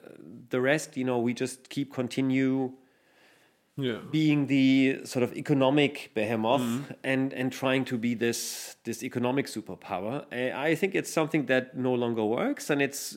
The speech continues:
Speaker 1: um, I think we are seeing, thi-, I think this is basically what the Zeitenwende,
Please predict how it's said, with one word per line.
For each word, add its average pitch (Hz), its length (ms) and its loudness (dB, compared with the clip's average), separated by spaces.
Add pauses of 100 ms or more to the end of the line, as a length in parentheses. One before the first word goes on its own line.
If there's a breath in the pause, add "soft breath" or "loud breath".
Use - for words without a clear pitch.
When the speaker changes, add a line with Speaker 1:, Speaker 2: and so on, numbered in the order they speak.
(160)
Speaker 1:
um, 123 460 -4 (120)
I 123 120 -2
think 139 200 -2
we 131 160 2
are 117 120 2
seeing, 131 500 -2 (300 loud breath)
thi-, 151 180 2
I 123 80 -2
think 147 220 0
this 165 140 4
is 139 80 -6
basically 127 420 2
what 110 240 2
the 110 260 -4 (540 loud breath)
Zeitenwende, 113 840 0